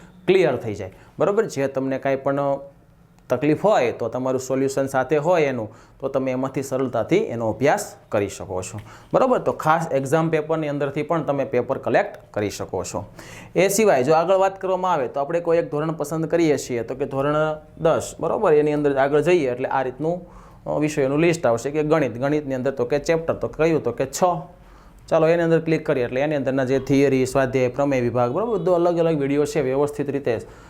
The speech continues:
બેસ્ટ રિવિઝન તમારા માટે થાય એ માટે વ્યવસ્થિત ઉતારેલા છે એકદમ સરળ રીતે. આ સિવાય જો વાત કરવામાં આવે વિદ્યાર્થી મિત્રો, <clears throat> તો શાળા મિત્ર એપની અંદર પણ આપણા વેદ ડિજિટલ એજ્યુકેશનના વીડિયો તમે જોઈ શકો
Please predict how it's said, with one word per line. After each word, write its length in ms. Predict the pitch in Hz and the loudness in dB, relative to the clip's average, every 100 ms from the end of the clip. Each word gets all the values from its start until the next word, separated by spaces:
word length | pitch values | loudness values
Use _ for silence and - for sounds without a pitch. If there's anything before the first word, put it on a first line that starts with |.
| - - | -12 -2
બેસ્ટ 380 | 139 147 - 156 151 156 156 - - - 120 | 0 0 0 2 4 2 -2 -12 -20 -12 -2
રિવિઝન 380 | 135 143 147 | 2 2 2
તમારા 280 | 135 139 135 | 2 2 2
માટે 260 | 135 139 135 | 0 -2 -2
થાય 260 | 151 147 | 0 0
એ 100 | 123 | 0
માટે 240 | 131 135 139 | -2 -2 -2
વ્યવસ્થિત 400 | 123 131 131 139 | 0 0 -2 -4
ઉતારેલા 420 | 131 139 135 131 | -4 -2 0 -2
છે 140 | 135 | 0
એકદમ 240 | 131 131 131 | 0 0 -2
સરળ 360 | - 120 165 202 - - - - | -2 0 2 0 -6 -16 -20 -6
રીતે. 300 | 117 113 101 - - - | -4 -2 -2 -4 -16 0
આ 140 | 160 | 0
સિવાય 300 | 185 226 220 | 4 4 4
જો 140 | 196 190 | 6 4
વાત 220 | 190 190 | 2 0
કરવામાં 300 | 196 190 190 | 0 2 2
આવે 80 | 175 | 2
વિદ્યાર્થી 340 | 160 165 160 | 2 0 0
મિત્રો, 540 | 131 127 160 208 - - | -6 -2 0 0 -2 -4
<clears throat> 280 | 202 175 - | -2 0 2
તો 340 | 196 135 - - _ - - - _ _ _ - - - - - | 2 2 -4 -20 _ -20 -20 -20 _ _ _ -20 -20 -20 -20 -2
શાળા 240 | 165 185 | 0 2
મિત્ર 260 | 214 208 196 | 0 -2 0
એપની 300 | 185 180 185 | 0 0 -4
અંદર 200 | 175 170 | -4 -4
પણ 220 | 170 165 | -2 0
આપણા 220 | 143 160 | 0 -2
વેદ 260 | 143 143 165 | -2 -2 -4
ડિજિટલ 420 | 151 139 151 156 | -6 -6 -4 -2
એજ્યુકેશનના 600 | 123 135 139 127 131 131 | -2 -4 -4 -4 -4 -6
વીડિયો 280 | 113 104 117 | -6 -4 -6
તમે 220 | 113 123 | -4 -6
જોઈ 220 | 120 104 | -6 -8
શકો 500 | 104 - - 226 - | -8 -4 0 0 -2